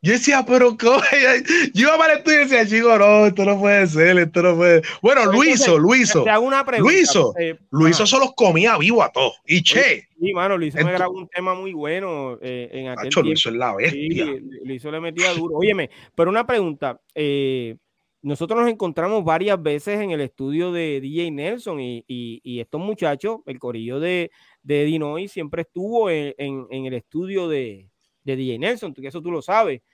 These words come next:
Speaker 2: Eh, tú hiciste clic con ellos, o sea, ustedes
Speaker 1: Sí.
Speaker 2: tenían una buena comunicación.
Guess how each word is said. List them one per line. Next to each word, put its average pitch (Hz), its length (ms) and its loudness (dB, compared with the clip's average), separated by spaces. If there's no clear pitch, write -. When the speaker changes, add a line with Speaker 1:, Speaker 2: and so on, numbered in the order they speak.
Speaker 2:
Eh, 143 360 -6
tú 185 160 -10
hiciste 208 420 -6
clic 220 240 -6
con 202 220 -6
ellos, 233 200 -2
o - 20 -16
sea, 180 120 -2
ustedes 165 280 0
Speaker 1:
Sí. - 140 4
Speaker 2:
tenían 139 180 -4
una 202 400 2
buena 175 280 -6
comunicación. 208 720 -4